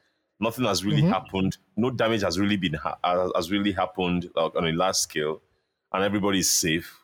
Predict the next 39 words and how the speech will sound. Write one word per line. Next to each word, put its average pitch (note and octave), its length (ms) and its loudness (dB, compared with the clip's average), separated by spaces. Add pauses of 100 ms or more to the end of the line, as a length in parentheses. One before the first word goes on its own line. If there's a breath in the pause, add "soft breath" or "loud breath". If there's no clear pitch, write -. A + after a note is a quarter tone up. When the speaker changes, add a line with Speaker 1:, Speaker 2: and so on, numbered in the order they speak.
(260)
Speaker 1:
You, C3+ 200 -4 (400)
you A#2+ 100 -8
can C3+ 120 -2
just D#3+ 200 2
come C#3 180 0
out, G2+ 240 2
shout A#2 480 0
what A#2 180 -2
you F#2+ 80 2
have, G2 180 0 (100)
like, F#2+ 200 -6
just C3 220 0
shout, F#2+ 480 0 (480 soft breath)
tell B2+ 80 2
the A#2+ 60 0
person A#2 220 0
to - 80 -2
be G2 80 0
careful G#2 300 0
next G2+ 200 0
time, F2+ 180 0
enter A#2 180 0
your F#2+ 140 2
car F#2 260 0
and E2+ 120 0
go G#2 160 0
home. C3+ 380 -2 (960)
You A2+ 120 -2
get, B2+ 300 2
it's A#2+ 140 -6
not D#3 140 2
as C3 140 2
if B2 320 -2
someone C3 360 0
opened, A#2 600 0
like, G#2 200 2
someone B2+ 340 0
deliberately, G#2 800 0
like, A2+ 220 0